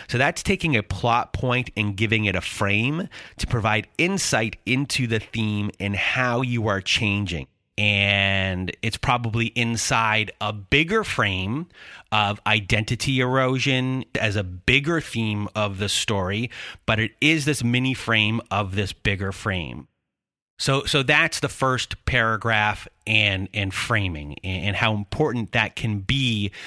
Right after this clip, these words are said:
to telling a very effective story. When you're able to frame something, people know what they're going to hear, and it gives them an idea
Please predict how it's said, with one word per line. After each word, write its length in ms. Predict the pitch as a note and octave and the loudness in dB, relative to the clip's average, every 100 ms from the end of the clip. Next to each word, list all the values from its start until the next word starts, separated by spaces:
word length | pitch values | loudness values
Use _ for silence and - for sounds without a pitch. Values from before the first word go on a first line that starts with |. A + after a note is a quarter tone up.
| - - - | -16 -12 -4
to 120 | B2+ | -2
telling 400 | - A#2+ A2+ A2 | 2 2 2 0
a 120 | A2+ | -2
very 440 | F#2+ A2 A2 G#2+ | 0 2 2 2
effective 580 | G#2 - A2 - - F#2 | 0 0 -2 -2 -6 -4
story. 360 | - A#2 G2 E2+ | -2 -2 -2 -2
When 160 | G2 | -2
you're 100 | G#2 | -2
able 240 | A2 C#3 D#3 | 2 2 2
to 80 | B2 | 0
frame 500 | - B2+ A#2+ B2 C3+ | -2 2 4 4 2
something, 600 | - D3+ - E3+ F3 F3+ - - - | 0 0 0 0 0 -4 -10 -18 -4
people 320 | - G3+ B3 G3 | -2 0 0 2
know 320 | D3 C#3+ C#3+ | 2 2 0
what 400 | B2 A#2 B2+ - | -2 0 0 0
they're 120 | C3 | -2
going 560 | A2+ A#2 A2+ A2 A2 A2 _ | 2 2 4 2 0 -6 _
to 120 | - | -6
hear, 640 | G2+ - C#3 G#2 G1+ G1+ - - - - _ | -6 -2 0 0 -2 -10 -16 -20 -20 -20 _
and 340 | A2+ A2 G#2+ A2 | 2 4 2 0
it 180 | A2 | 0
gives 280 | A2 C3 A2 | 0 0 2
them 160 | B2 A#2+ | 2 2
an 80 | A2+ | 2
idea 800 | A2+ A2 G2 E3 D#3+ A#2+ A2+ | 0 -2 -4 0 4 4 2